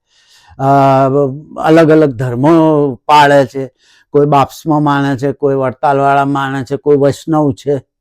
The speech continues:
કોઈ ઉમિયા માતાને માને છે. એ ન્યૂ જર્સીમાં ઉમિયા માતાનું મંદિર છે. બેપ્સનું મંદિર જગવિખ્યાત છે, લોકો જોવા આવે છે. વૈષ્ણવોનું, અ, વ્રજમાં એક મંદિર, વ્રજ ધામ જ બનાવ્યું છે અહીં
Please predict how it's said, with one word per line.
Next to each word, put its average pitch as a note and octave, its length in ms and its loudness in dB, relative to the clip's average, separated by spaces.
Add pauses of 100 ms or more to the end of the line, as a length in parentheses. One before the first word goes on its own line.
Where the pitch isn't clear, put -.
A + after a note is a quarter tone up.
(540)
કોઈ D3+ 240 6
ઉમિયા D3 340 2
માતાને C#3+ 440 -4
માને C#3 440 -4
છે. C3 140 -8
એ C3+ 200 -10
ન્યૂ D3+ 180 -2
જર્સીમાં D3+ 500 -2
ઉમિયા C#3+ 220 -2
માતાનું C#3 500 -8
મંદિર C3+ 360 -6
છે. - 320 -20 (960)
બેપ્સનું D3+ 480 0
મંદિર D3+ 360 2
જગવિખ્યાત C#3+ 720 0
છે, D#3+ 140 -4
લોકો D3 320 0
જોવા C3+ 380 4
આવે D3 400 -2
છે. B2+ 300 -20 (880)
વૈષ્ણવોનું, D3 880 2
અ, C#3+ 360 4
વ્રજમાં C3+ 600 0
એક C#3 140 -6
મંદિર, C3+ 360 -4
વ્રજ C#3 340 -4
ધામ B2+ 600 -10
જ F3 40 -10
બનાવ્યું D3 520 -10
છે A2+ 100 -20
અહીં A2+ 280 -20